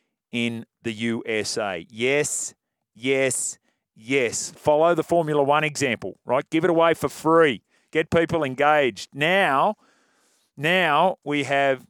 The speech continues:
five times as many people watching Formula One in the U S A as previously, and they've got three races. Now, I'm not saying that this is what's going to happen in the U S A with rugby league, but Peter V'landys was talking about three million subscribers. Forget about that. You get a hundred thousand subscri-,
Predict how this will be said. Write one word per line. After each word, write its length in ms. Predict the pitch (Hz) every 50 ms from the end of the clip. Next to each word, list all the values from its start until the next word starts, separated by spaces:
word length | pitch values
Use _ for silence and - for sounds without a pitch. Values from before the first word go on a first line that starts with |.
| _
five 400 | _ - - 175 170 190 208 185
times 280 | - 185 175 165 147 135
as 100 | 131 120
many 200 | 143 139 131 123
people 320 | - 139 139 131 - 127 123
watching 260 | 127 123 - 127 113
Formula 380 | - - 139 139 127 127 123
One 260 | 120 127 127 117 120 - -
in 120 | 131 127
the 100 | 120 117
U 180 | 117 120 120 120
S 160 | 113 - -
A 160 | 123 117 117
as 200 | - 110 110 107 -
previously, 840 | - - 160 170 196 190 175 156 139 - - 120 104 107 135 175 - _ _ _ _ _ _ _
and 160 | 139 135 135
they've 140 | 143 143 -
got 200 | - 160 165 -
three 280 | - - 165 170 165 151
races. 520 | 147 156 160 185 180 - 131 - - -
Now, 200 | - 139 135 143
I'm 180 | 139 147 147 151
not 220 | 160 170 - - -
saying 320 | - 175 151 143 139 135
that 140 | 127 127 -
this 140 | 135 127 135
is 100 | 127 120
what's 180 | 127 135 -
going 180 | - - 131 123
to 60 | 120
happen 340 | - 135 127 - - 120 104 - - - _ _ _ _ _ _ _ _ _
in 200 | - 127 123 120
the 80 | 120 123
U 160 | 120 127 127
S 160 | 123 120 - -
A 120 | 131 127
with 200 | 120 120 117 -
rugby 280 | 135 127 123 110 123 117
league, 460 | 113 127 127 117 110 123 139 147 135
but 200 | 131 123 123 -
Peter 200 | - 151 156 151
V'landys 440 | 127 131 131 135 143 143 131 - -
was 120 | - -
talking 260 | - - 143 120 131
about 240 | 123 113 120 120 -
three 220 | - - 147 139 135
million 320 | 127 135 131 127 123 113
subscribers. 680 | - - 117 95 - - - 123 131 135 120 107 101 -
Forget 280 | - - 127 120 151
about 240 | 165 143 135 117 -
that. 240 | - 135 127 - -
You 100 | 135 175
get 140 | 170 226 160
a 40 |
hundred 460 | - - - - 156 156 156 156 147 _
thousand 320 | - 117 107 98 - 98
subscri-, 380 | - - - - - - 107